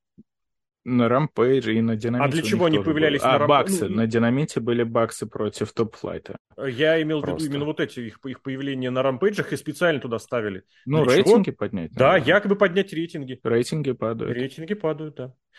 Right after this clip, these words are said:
Speaker 2: Да, второй матч у них против этих был.
Speaker 1: Ну, просто
Speaker 2: Ра-ра-ра-ра, Оси Опен, Оси Опен. У, тоже у Баксов.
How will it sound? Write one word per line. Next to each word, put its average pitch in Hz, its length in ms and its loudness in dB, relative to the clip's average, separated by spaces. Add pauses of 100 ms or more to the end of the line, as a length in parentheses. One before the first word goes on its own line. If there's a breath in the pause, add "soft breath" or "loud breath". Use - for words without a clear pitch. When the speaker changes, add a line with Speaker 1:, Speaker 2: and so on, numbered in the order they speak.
Speaker 2:
Да, 180 140 6
второй 196 320 6
матч 202 220 4
у - 20 4
них 185 160 0
против 185 260 -2
этих 202 260 -2
был. 113 220 -4
Speaker 1:
Ну, - 100 6
просто 156 300 8
Speaker 2:
Ра-ра-ра-ра, 196 320 6 (100)
Оси 196 180 2
Опен, 131 280 2
Оси - 240 -8
Опен. 113 320 -4
У, 143 140 -8
тоже 180 300 6
у 156 120 2
Баксов. 135 400 -2